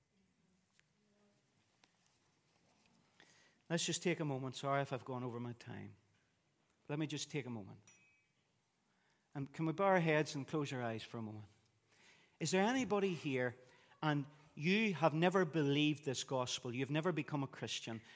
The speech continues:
and I don't care whether you're Catholic, Protestant, Hindu, or other, or whatever, doesn't matter, but you realize there's truth in the message that I've preached tonight. Whilst it's not been directly, uh, to, to see people won for Jesus,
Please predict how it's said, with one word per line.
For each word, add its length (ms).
and 140
I 80
don't 160
care 220
whether 120
you're 120
Catholic, 500
Protestant, 520
Hindu, 380
or 160
other, 360
or 60
whatever, 500
doesn't 240
matter, 300
but 160
you 140
realize 420
there's 180
truth 320
in 80
the 60
message 360
that 100
I've 180
preached 320
tonight. 220
Whilst 280
it's 140
not 220
been 120
directly, 560
uh, 220
to, 100
to 180
see 240
people 300
won 260
for 140
Jesus, 540